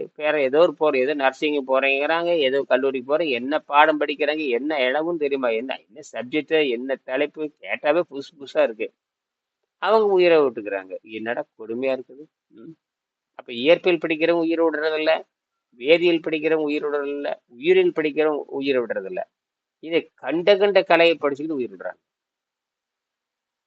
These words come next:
தொடர்ந்து கொள்ள முடியாது. அந்த இயற்பியல் சாதாரண ஆர்ட்ஸ் படிக்கிறவங்களுக்கும் இந்த பிரச்சனை கிடையாது. அஹ், என் ஆர்ட்ஸ்ல கூட இயற்பியல் வேதியியல் நமக்கு ஒண்ணும் புரிய மாட்டேங்குது. இந்த சொத்தை எப்படி விடுவது? அஹ்?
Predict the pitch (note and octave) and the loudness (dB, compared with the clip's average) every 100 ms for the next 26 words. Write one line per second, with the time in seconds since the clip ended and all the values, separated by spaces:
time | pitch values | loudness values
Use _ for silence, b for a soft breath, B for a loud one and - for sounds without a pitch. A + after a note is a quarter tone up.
0 | _ _ _ _ _ _ _ _ _ _ | _ _ _ _ _ _ _ _ _ _
1 | _ _ _ _ _ _ _ _ _ - | _ _ _ _ _ _ _ _ _ -16
2 | A#2 A#2 G#2 G2+ F2+ - F#2 F2 _ _ | -10 -6 -6 -6 -10 -14 -16 -18 _ _
3 | _ _ _ _ G#2 A2 G#2+ A#2+ C#3 B2+ | _ _ _ _ -14 -10 -6 -2 -2 -2
4 | C#3 C#3 - - B2+ C#3 D#3 E3+ F3 D3 | -4 -4 -6 0 2 6 4 4 0 -4
5 | D#3 - D3+ C#3+ D3 D3 C#3+ C3+ D#3 C3 | -8 -12 -12 -4 -2 0 -2 -2 -4 -2
6 | C3 C3+ C#3 A#2 F#2 F2+ E2+ - - _ | -4 -6 -6 -8 -8 -8 -10 -14 -20 _
7 | _ _ _ _ _ _ _ _ B2+ C#3 | _ _ _ _ _ _ _ _ -18 -12
8 | - A2 - A2+ B2+ - B2 B2+ D#3+ D#3+ | -10 -10 -6 -4 -4 -4 -4 -2 -2 -2
9 | D3+ - C#3+ C3+ C3+ C3 A2+ A2+ C3 A2 | -4 -6 -6 -4 -4 -6 -10 -14 -12 -10
10 | F3 - D#3+ D#3+ B2 G2+ G2 F2+ A#2+ C#3 | -10 -8 -6 -4 -4 -6 -10 -14 -14 -8
11 | D#3 E3 E3 - C#3+ - G3 F3+ C#3 E3 | -6 -2 -2 -2 -10 -8 -2 0 0 -2
12 | C#3+ A#2+ A#2 G#2 F#2 _ _ _ G2+ D3 | -4 -4 -6 -8 -12 _ _ _ -16 -14